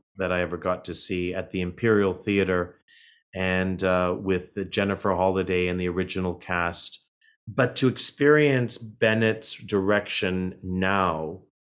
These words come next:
and understanding theater in a different way, that would be something I'd love to be in that front row seat at the Imperial Theater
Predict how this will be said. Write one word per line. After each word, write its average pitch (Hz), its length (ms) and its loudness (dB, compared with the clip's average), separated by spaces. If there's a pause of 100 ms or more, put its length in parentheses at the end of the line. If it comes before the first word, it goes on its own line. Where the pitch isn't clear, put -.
and 107 160 -2
understanding 107 1300 0
theater 90 600 0
in 92 180 -4
a 92 60 -2
different 90 480 -4
way, 90 520 0 (460)
that 92 600 -2
would 92 300 0
be 87 540 -4 (200)
something 85 420 -4
I'd 82 140 -4
love 85 300 -2
to 85 400 -4 (580)
be 90 280 0
in 87 320 -6
that 85 280 -6
front 113 320 -2
row 92 220 2
seat 85 500 -2
at 98 200 -2
the 98 100 -2
Imperial 90 480 -2
Theater 82 580 -4